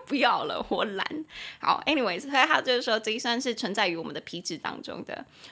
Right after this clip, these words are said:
Carboxylic acids are found in sebum。它可以让我们的头发有光泽，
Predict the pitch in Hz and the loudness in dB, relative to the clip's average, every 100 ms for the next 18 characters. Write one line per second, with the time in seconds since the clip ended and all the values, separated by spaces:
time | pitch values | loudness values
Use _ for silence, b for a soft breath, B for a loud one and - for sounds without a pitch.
0 | B - 233 208 - 254 - 311 302 294 | B 4 4 6 6 6 4 -2 0 0
1 | - 254 240 - - 175 - - 185 - | 0 0 0 -2 -2 -4 -2 0 0 2
2 | 113 - - - 180 185 196 156 - - | 2 0 -8 -8 -6 -6 -6 -8 -8 -8
3 | 254 _ B - 262 277 196 185 170 - | -8 _ B 0 2 4 4 4 2 -2
4 | 117 110 - 254 262 185 220 226 196 - | -2 -2 0 6 6 6 2 0 -2 -4